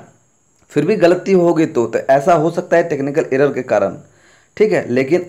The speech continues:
आप हमारे ऑफिशियल वेबसाइट द टीएम एग्जाम, आपको जैसे पता है द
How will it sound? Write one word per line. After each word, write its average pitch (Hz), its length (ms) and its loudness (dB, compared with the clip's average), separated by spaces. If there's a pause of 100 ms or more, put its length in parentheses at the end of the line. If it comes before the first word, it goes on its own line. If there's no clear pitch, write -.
आप 143 200 2
हमारे 156 320 0
ऑफिशियल 147 400 -2
वेबसाइट 123 560 0 (880)
द 139 640 0 (920)
टीएम 151 300 2
एग्जाम, 113 280 -2
आपको 131 200 -2
जैसे 147 180 -2
पता 151 240 0
है 151 100 4
द 143 60 0